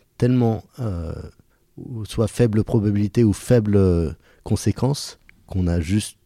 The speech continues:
pas du tout besoin de, euh, de la régler. Et, euh, nous, on, chez Alan, on,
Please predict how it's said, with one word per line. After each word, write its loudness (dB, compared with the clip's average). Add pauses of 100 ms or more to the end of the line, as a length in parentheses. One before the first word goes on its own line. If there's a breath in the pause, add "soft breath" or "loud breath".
(260)
pas -2
du -10
tout -4
besoin 0 (500 soft breath)
de, -2
euh, 0
de -2
la -2
régler. -4 (240)
Et, -10
euh, -8 (420)
nous, -2
on, -2
chez -6
Alan, 0
on, -2